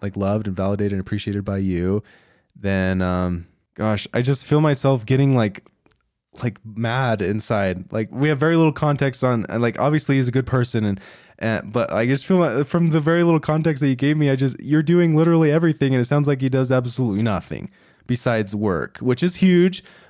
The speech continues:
But, like, around the house, there's definitely more that needs to be done. I just, I feel bad for you. I feel really bad. So, like, if you do that, like, tr-, s-, learn his love language and speak it and nothing happens, like, please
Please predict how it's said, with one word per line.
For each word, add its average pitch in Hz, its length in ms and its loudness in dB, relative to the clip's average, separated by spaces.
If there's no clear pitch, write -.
But, 127 160 0
like, 120 320 0
around 135 220 2
the 135 80 2
house, 117 320 0
there's 104 220 -2
definitely 104 380 -2
more 98 260 0
that 87 60 -4
needs 92 160 -2
to 87 60 -14
be 95 80 -4
done. 90 220 -4
I 92 100 -2
just, 104 280 -4
I 127 60 0
feel 208 180 2
bad 262 300 2
for 175 80 0
you. 131 140 2
I - 40 0
feel 180 140 0
really 202 220 2
bad. 151 340 0
So, 135 160 0
like, 117 300 0
if 156 180 -2
you 185 220 4
do 196 280 0
that, 208 180 2
like, 151 180 0
tr-, - 180 -8
s-, - 240 -8
learn 170 240 2
his 165 140 2
love 143 220 2
language 143 320 2
and 117 120 0
speak - 320 -2
it 135 140 0
and 113 180 0
nothing 123 280 -2
happens, 110 340 -2
like, 101 160 -4
please 135 400 0